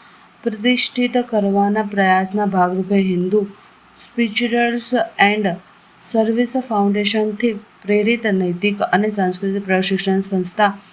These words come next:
વડોદરા વિભાગ દ્વારા જિલ્લાના તીર્થક્ષેત્ર ચાણોદની બી એન હાઈસ્કૂલ ખાતે મૂલ્ય નિર્માણથી જ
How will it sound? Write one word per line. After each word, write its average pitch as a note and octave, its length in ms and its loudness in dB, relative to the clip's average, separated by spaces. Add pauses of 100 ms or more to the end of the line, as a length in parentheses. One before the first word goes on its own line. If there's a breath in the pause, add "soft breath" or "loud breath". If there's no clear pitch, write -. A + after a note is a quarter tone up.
(260 loud breath)
વડોદરા B3 440 2
વિભાગ G#3 500 0
દ્વારા G#3 440 2
જિલ્લાના G3 680 0 (340 loud breath)
તીર્થક્ષેત્ર A#3+ 500 0
ચાણોદની G#3+ 540 -2
બી G3+ 180 0
એન F#3+ 160 2
હાઈસ્કૂલ F3+ 440 -2
ખાતે G3 320 0
મૂલ્ય F#3 360 0
નિર્માણથી F#3 800 -2 (580 loud breath)
જ G#3 120 -2